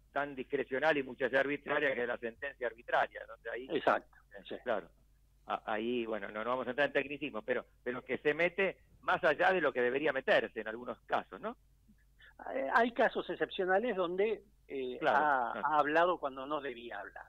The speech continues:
Speaker 1: Ujú.
Speaker 2: Eh, pero, pero lo que importa de, de un juez de la Corte, eh, primero es su trayectoria, eh, después,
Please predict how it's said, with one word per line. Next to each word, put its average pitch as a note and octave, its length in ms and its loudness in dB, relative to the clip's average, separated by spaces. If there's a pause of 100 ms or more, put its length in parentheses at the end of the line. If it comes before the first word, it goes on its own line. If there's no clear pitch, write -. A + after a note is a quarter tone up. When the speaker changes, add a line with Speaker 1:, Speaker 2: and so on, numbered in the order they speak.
(720)
Speaker 1:
Ujú. F#2+ 280 -18
Speaker 2:
Eh, - 340 -18 (320)
pero, A#2+ 600 2
pero B2+ 200 -6
lo B2 160 -8
que B2+ 80 -14
importa C3+ 560 0
de, A2 200 -16
de - 140 -20
un C#3 140 -14
juez D3+ 200 0
de D3+ 100 0
la - 160 -2
Corte, F3+ 540 -6 (580)
eh, F2+ 360 -12
primero D#3 760 2
es G#2+ 220 -12
su A2 160 -12
trayectoria, B2 1080 -6 (540)
eh, G2 460 -14
después, D3+ 520 -6